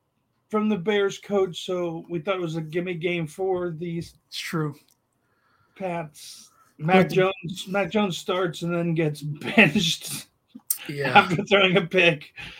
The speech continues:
Speaker 1: Go back to the third string, get Zeppi.
Speaker 2: Yeah, I mean, the Bears ran the ball really well. Uh, Fields did fumble four times and threw a pick, but, um, he, when he's running in the open field, he's just,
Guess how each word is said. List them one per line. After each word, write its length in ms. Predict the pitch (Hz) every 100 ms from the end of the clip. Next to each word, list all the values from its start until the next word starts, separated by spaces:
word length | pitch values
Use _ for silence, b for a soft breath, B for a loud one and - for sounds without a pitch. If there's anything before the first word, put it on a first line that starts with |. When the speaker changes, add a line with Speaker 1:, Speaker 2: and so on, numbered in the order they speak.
| B
Speaker 1:
Go 180 | 190 214
back 300 | 214 226 220
to 140 | 247 220
the 60 | - 220
third 200 | 262 208
string, 420 | - 233 226 208
get 160 | 202 220
Zeppi. 680 | 185 214 202 214 190 180 B B B _ _ _ _ _ _ _ -
Speaker 2:
Yeah, 340 | 151 135 135 180
I 140 | 156
mean, 180 | 165 160
the 60 | 156
Bears 460 | 180 208 220 170
ran 300 | 151 156 190
the 60 | 185
ball 160 | 185
really 240 | 175 180 175
well. 380 | 165 185 185 170
Uh, 200 | 151 139
Fields 600 | - - 190 190 165 -
did 220 | - 170
fumble 420 | - 175 175 180 175
four 300 | - 180 170
times 480 | 170 165 175 160
and 240 | 147 135 131
threw 140 | 156
a 40 | 139
pick, 420 | 156 160 160 - b b b b _
but, 280 | 143 131 - _ _ _ _ 156
um, 480 | 147 135 131 135
he, 280 | 117 143 143 -
when 180 | 147 156
he's 160 | 151
running 400 | 151 165 180 165
in 80 | 160
the 100 | 156
open 300 | 170 165 151
field, 260 | 175 160 151
he's 160 | 135
just, 240 | 147 131